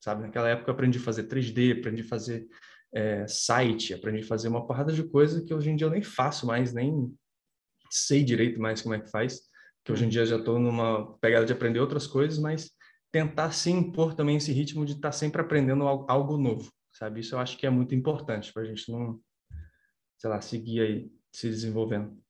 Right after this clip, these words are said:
Speaker 2: É encontrar conforto no desconforto, né? Porque querendo ou
Speaker 1: Cara,
Speaker 2: não
Speaker 1: é, é um pouco disso.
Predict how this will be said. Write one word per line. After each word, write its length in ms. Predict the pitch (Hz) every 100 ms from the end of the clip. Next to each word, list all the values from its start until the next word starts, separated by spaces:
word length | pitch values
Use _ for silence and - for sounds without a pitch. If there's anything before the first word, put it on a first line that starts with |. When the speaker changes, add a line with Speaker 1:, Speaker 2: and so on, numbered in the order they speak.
| _ _ _ _ _ _ _ _ _
Speaker 2:
É 80 | 131
encontrar 400 | 123 135 135 143
conforto 560 | 160 135 - 139 143 139
no 120 | 139
desconforto, 760 | 131 - 147 - 113 110 -
né? 200 | 98 107 113 - _ _ _ _ _ _ _ _ _ -
Porque 140 | 156 160
querendo 260 | 185 190
ou 40 | 185
Speaker 1:
Cara, 160 | 156 170
Speaker 2:
não 60 |
Speaker 1:
é, 180 | 147 -
é 80 | 139
um 80 | 147
pouco 220 | 165 190
disso. 480 | 185 175 170 -